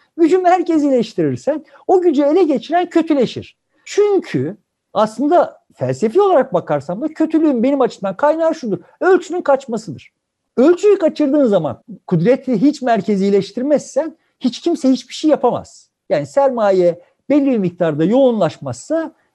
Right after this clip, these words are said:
işsizler işsiz kalır. Sermaye eğer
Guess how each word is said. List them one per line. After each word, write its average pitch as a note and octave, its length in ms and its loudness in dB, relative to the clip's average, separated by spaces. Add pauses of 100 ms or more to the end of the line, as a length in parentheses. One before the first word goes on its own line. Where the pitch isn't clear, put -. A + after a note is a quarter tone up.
(120)
işsizler E4+ 500 0
işsiz D4 400 0
kalır. B2+ 400 -4 (360)
Sermaye A#3 760 2 (100)
eğer G3 380 2